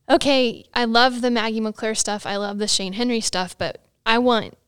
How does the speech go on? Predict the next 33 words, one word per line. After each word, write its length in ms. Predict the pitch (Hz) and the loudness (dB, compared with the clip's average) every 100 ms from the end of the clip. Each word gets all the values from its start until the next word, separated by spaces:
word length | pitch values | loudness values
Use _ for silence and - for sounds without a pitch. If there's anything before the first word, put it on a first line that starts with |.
| _ | _
a 80 | 220 | -4
C 240 | 214 233 214 | -2 -2 -2
D 140 | 202 | -2
of 80 | 190 | -2
you 80 | 190 | -4
guys 220 | 180 175 | -4 -6
together." 680 | 190 190 175 - - 247 - - _ | -6 -4 -4 -4 -10 -12 -14 -20 _
And, 300 | 226 190 190 - | -14 -12 -12 -8
and 260 | 208 190 196 | -4 -4 -2
up 200 | - 226 | 0 0
until 400 | 202 185 - 277 | -2 -2 2 2
now, 440 | 233 190 170 185 190 - - - - | 2 -2 -4 -6 -8 -16 -20 -16 -4
we've 200 | 214 202 | -2 0
only 220 | 196 202 | 0 0
had 220 | 196 180 | -4 -4
the 60 | 180 | -4
holiday 420 | - 247 220 180 | 2 2 2 -2
music, 540 | 185 196 196 - - - | -4 -4 -4 -6 -10 -14
which 320 | 220 220 - - | -8 -4 -4 -2
is 160 | 208 196 | -4 -2
great, 400 | 277 254 175 208 | 0 2 0 -4
but 240 | 180 - | -4 -2
for 140 | 233 | -4
the 100 | 202 202 | -4 -2
rest 260 | 240 - | -2 -2
of 60 | 226 | -6
the 80 | 190 | -6
year, 320 | 208 247 233 | -4 -2 -2
<laughs> 60 | 247 | 0
it 480 | - 254 311 - - | 2 4 6 6 6
doesn't 300 | 320 240 - 233 | 2 2 -2 -6
really 240 | 233 226 - | -4 -6 -4
work. 340 | 233 - - | -4 -4 -8